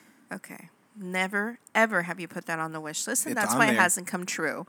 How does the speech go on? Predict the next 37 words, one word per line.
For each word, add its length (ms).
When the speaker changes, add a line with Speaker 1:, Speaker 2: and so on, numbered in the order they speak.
Speaker 2:
No, 240
it's 160
Speaker 1:
The 100
Speaker 2:
there. 160
Speaker 1:
end. 580
Speaker 2:
Every 300
single 320
year 200
it's 100
Speaker 1:
No. 80
Speaker 2:
there. 180
It's 200
just 180
written 240
Speaker 1:
You 80
Speaker 2:
really 240
Speaker 1:
can't 180
Speaker 2:
small, 420
Speaker 1:
Nope. 220
Speaker 2:
and 100
it's 180
in 180
the 60
margins. 680
Speaker 1:
No. 280
You're 200
the 100
worst 480
at 100
the 80
wish 340
list. 220
But 240
either 280
way, 320
we, 600
um, 680